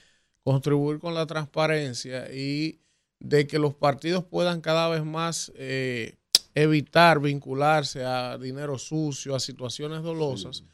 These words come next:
Speaker 1: es importante. Así que los amigos del P R M nos invitaron, nosotros estuvimos por allá compartiendo con otros comunicadores, y a los haters, que son unos haters infalibles.
Speaker 2: Hmm.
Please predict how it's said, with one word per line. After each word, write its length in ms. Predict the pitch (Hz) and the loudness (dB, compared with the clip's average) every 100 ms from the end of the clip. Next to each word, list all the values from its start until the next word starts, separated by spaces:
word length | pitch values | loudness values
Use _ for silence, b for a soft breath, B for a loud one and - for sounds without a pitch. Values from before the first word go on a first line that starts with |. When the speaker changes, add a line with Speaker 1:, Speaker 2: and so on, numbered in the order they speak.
| _ _ _ _ | _ _ _ _
Speaker 1:
es 180 | 147 175 | 8 10
importante. 760 | 185 165 160 127 117 120 117 127 | 8 6 2 2 2 2 2 2
Así 240 | 123 156 | 2 0
que 100 | 170 | 4
los 160 | 170 165 | 6 8
amigos 440 | 151 160 175 175 | 6 4 4 4
del 120 | 170 | 4
P 120 | 160 | 6
R 220 | 170 165 165 | 6 8 6
M 200 | 165 165 | 4 2
nos 180 | 165 | 4
invitaron, 720 | 170 170 180 226 220 202 208 143 | 6 4 4 8 10 8 4 4
nosotros 460 | 147 151 170 165 | 4 4 2 2
estuvimos 380 | 151 160 165 160 | 4 6 8 8
por 160 | 160 156 | 8 8
allá 260 | 151 151 | 10 8
compartiendo 680 | 156 156 151 147 156 156 147 | 6 4 4 2 0 0 -2
con 120 | 139 | -6
otros 220 | 147 151 156 | -8 -10 -8
comunicadores, 1000 | 160 156 151 143 165 214 220 202 202 - _ _ _ _ - | -8 -6 -8 -4 -2 0 0 -2 -4 -12 _ _ _ _ 4
y 160 | 143 | 10
a 140 | 185 185 | 12 12
los 220 | 196 165 | 10 12
haters, 580 | 208 226 202 185 220 240 | 12 12 12 12 6 2
que 160 | 135 | 0
son 220 | 123 135 | 0 -4
unos 320 | 147 165 175 160 | -4 0 2 4
haters 380 | 190 196 190 | 4 4 2
infalibles. 840 | 185 175 151 135 175 220 139 101 - - | -2 -2 2 4 6 4 2 -4 -10 2
Speaker 2:
Hmm. 380 | 156 160 98 | 4 4 0